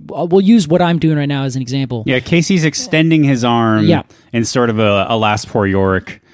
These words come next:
Speaker 1: Yeah, yeah. <laughs> So my arm is a branch. My torso is the trunk. Uh, my el-, or my shoulder is where this branch, my arm, connects to the trunk. So if I am trying to hold something up, like, just put a big bowling ball in my hand,
Speaker 2: Uh-huh.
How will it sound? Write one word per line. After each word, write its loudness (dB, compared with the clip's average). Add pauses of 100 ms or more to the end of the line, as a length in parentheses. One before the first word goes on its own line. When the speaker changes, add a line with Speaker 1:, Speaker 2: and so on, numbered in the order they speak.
Speaker 1:
Yeah, 2 (100)
yeah. 2 (380)
<laughs> 2 (200)
So 2
my 4
arm 2
is 2
a 0
branch. -2
My -2
torso 0
is -4
the -10
trunk. -6 (280)
Uh, 0
my -2
el-, 4
or 2
my -2
shoulder 0
is -4
where 0
this -2
branch, -2
my -8
arm, -2
connects -6
to -4
the -8
trunk. -4 (460)
So 2
if 0
I -2
am -2
trying -2
to 0
hold 2
something -2
up, -6
like, -4
just -4
put 0
a -2
big -6
bowling -2
ball -2
in -4
my -6
hand, -2
Speaker 2:
Uh-huh. -2